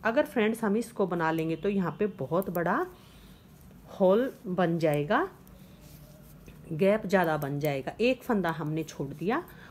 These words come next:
और हम यहीं से वापस मुड़ गए, क्योंकि हम इसको एक बार फिर से हम दो दो फंदे इसमें छोड़ के एक बार फिर से इस फ्लावर को बनाएंगे, ताकि हमारे किनारे बिल्कुल खुले खुले बने,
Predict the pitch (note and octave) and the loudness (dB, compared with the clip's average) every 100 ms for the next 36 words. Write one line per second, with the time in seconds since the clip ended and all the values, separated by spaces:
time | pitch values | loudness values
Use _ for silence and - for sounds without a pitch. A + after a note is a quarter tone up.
0 | - G#3 A3 A#3 A3 G3 F3+ F3+ D#3+ C3 | -6 -2 0 0 2 2 2 0 -4 -6
1 | - C3+ - B2 A#2+ B2 B2 - - - | -8 -10 -10 -10 -10 -10 -12 -16 -20 -20
2 | - C4 B3+ D4 A3 A3+ A3+ A3 - B3+ | -6 -4 0 0 0 0 0 -2 0 0
3 | - A3+ A#3+ A#3 - F#3+ A#3 - - C#4+ | 2 2 2 0 0 2 0 -4 -2 -2
4 | D4 - F#3+ F3+ E3 E3+ E3 E3+ - D#3+ | 0 0 0 0 -2 -2 0 -2 -2 -4
5 | C#3+ C#3 C#3+ E3 A3 F4+ - - - - | -2 -4 -4 -2 -2 -2 -8 -20 -20 -20
6 | - - F3+ D#3 D3 A#3 B3 G#3+ A#3 G#3+ | -18 0 2 2 2 0 0 0 0 0
7 | F#3 G#3+ A#3+ - D4 C#4+ G#3+ E3 - - | 0 0 0 -2 -2 0 0 0 -2 -2
8 | D3+ C3+ C3 D3+ C#3+ C3 B2 B2+ - - | 0 0 -4 -4 -4 -4 -6 -10 -14 -16
9 | - - - - - - - - G3 B3+ | -20 -20 -20 -20 -20 -20 -12 -2 -2 2
10 | C4 A3+ E3 E3 G3 G3+ F3 D#3 F3+ F#3+ | 0 2 0 2 0 0 0 2 0 0
11 | F3 E3 C#4+ D4 - B3+ F#3+ - F3 D3 | -2 -2 -4 -4 0 2 2 2 0 0
12 | C3 C3 | -2 -6